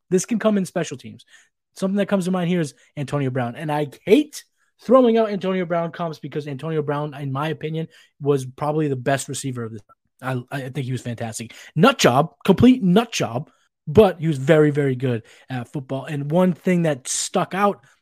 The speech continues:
in his profile when he was coming from, I think it was Western Michigan or whatever, uh, was his elusiveness and his ability to make plays in special teams. And that translated absolutely to the field. And he, and,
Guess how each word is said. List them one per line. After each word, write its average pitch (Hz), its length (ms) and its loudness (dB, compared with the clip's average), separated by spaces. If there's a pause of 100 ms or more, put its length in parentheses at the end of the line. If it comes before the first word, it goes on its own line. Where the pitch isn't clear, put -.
(120)
in 143 140 -2
his 233 180 2
profile 120 460 0
when 107 100 -10
he 123 80 -8
was 120 100 -8
coming 117 320 -8
from, 117 280 -12
I 110 80 -12
think 127 240 -16
it 120 80 -10
was 117 180 -12
Western 120 500 -10
Michigan 120 420 -6
or 110 60 -8
whatever, 107 400 -8 (420)
uh, 135 180 -2
was 147 280 4 (100)
his 147 300 -2 (440)
elusiveness 160 640 4
and 131 140 -2
his 135 160 0
ability 151 420 2
to 139 140 -10
make 131 240 -4
plays 135 340 -6 (220)
in 175 80 -2
special 180 340 -2
teams. 110 320 -20 (300)
And 147 120 -2
that 147 120 -2
translated 156 640 0 (100)
absolutely 151 680 -4
to 123 120 -18
the 113 80 -16
field. 110 300 -14 (340)
And 156 180 -2
he, 151 520 -8
and, 147 180 -6